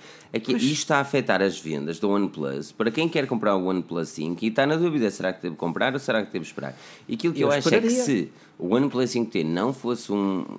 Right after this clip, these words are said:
Speaker 1: real, não fosse uma cena que, que, que, que é esperado ter, eu acho que, que eles já o tinham afirmado. Ah,
Speaker 2: Eu acho
Speaker 1: porque,
Speaker 2: que
Speaker 1: porque eles estão a
Speaker 2: sim,
Speaker 1: perder
Speaker 2: sim.
Speaker 1: vendas por causa disso mesmo.
Speaker 2: Exato. Já teriam desmentido os rumores, já teriam colocado, pelo menos em stock,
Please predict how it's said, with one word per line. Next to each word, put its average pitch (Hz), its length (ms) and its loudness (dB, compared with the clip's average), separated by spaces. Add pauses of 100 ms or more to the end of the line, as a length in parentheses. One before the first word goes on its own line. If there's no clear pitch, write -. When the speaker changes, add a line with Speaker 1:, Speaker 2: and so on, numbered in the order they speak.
(140)
Speaker 1:
real, 76 540 -6 (180)
não 87 160 -4
fosse 87 340 -8
uma 87 140 -2
cena 87 260 -2
que, - 180 -14 (120)
que, 76 160 -6
que, 71 200 -12
que - 180 -4
é 95 80 2
esperado 80 520 -4
ter, 82 240 -6 (560)
eu - 120 -4
acho 135 200 -4
que, 147 180 -2
que - 140 -6
eles 156 240 0
já 151 140 2
o 151 60 2
tinham 151 340 2
afirmado. 147 560 -2 (240)
Ah, 78 240 -6
Speaker 2:
Eu 160 80 4
acho 123 180 2
Speaker 1:
porque, 95 160 -6
Speaker 2:
que 90 120 -4
Speaker 1:
porque 107 160 -4
eles 117 100 2
estão 123 120 4
a - 20 6
Speaker 2:
sim, 110 60 2
Speaker 1:
perder 113 160 4
Speaker 2:
sim. 107 40 2
Speaker 1:
vendas 120 240 4
por - 80 -16
causa 123 220 2
disso 123 240 0
mesmo. 135 280 -4 (140)
Speaker 2:
Exato. 208 220 0 (120)
Já 165 160 2
teriam 165 300 2
desmentido 123 640 0
os 107 60 -4
rumores, 139 440 -2
já 170 160 0
teriam 131 360 -2
colocado, 135 560 -2
pelo 123 140 -6
menos 123 200 0
em 120 80 -2
stock, - 400 -4